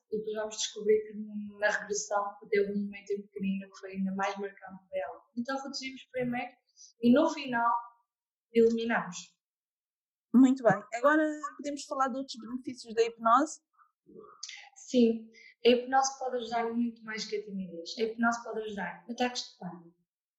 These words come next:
Speaker 1: ansiedade. Claro que os ataques de pânico desaparecem, mas a ansiedade é algo que tem que ser, que tem que ser trabalhada pelas duas partes. Como todos sabemos, a ansiedade é uma coisa que, que está dentro de todos nós.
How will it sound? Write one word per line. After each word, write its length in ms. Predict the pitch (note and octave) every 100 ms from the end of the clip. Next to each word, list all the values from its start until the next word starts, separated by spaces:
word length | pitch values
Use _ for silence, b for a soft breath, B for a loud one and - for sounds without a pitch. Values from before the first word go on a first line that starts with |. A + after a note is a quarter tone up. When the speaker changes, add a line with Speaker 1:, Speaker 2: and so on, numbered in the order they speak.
| _ -
Speaker 1:
ansiedade. 960 | C4+ C#4 B3+ A#3 F#3+ E3+ - - - - _ _ B B B B -
Claro 420 | A#3 A#3+ A#3+ A#3+
que 440 | - A3 F3+ F3 -
os 120 | -
ataques 360 | B3+ C4 C4
de 80 | -
pânico 220 | A#3+ A#3 -
desaparecem, 680 | G#3+ G#3 F#3 F3+ - - _
mas 220 | A3+ A3
a 160 | A3+ C4+
ansiedade 580 | D4 - A#3 A3+ G#3+ G3+
é 20 |
algo 280 | G#3 G#3 -
que 100 | _
tem 140 | A3+
que 80 | G#3
ser, 200 | G#3+ G3+
que 540 | - _ - A#3 A3
tem 160 | - A3
que 60 | A3
ser 120 | -
trabalhada 500 | G#3+ G3+ G3 G3 -
pelas 200 | G3+ F#3
duas 160 | F#3+ F#3+
partes. 580 | - E3 - - - b b b b _
Como 140 | A3
todos 220 | A3+ A#3+ -
sabemos, 340 | A#3 A#3 A3+
a 60 | A3+
ansiedade 560 | A3 A3 G#3 G#3 G#3+ G#3+ _ _ _ _ _ -
é 60 |
uma 180 | G3+ G#3
coisa 280 | G#3 A3 -
que, 340 | - A3+ A3+ A3+
que 300 | _ _ -
está 180 | - A#3
dentro 260 | A#3 A#3+ - _
de 120 | F#3+
todos 320 | B3+ B3 B3
nós. 320 | D4+ D4+ F3+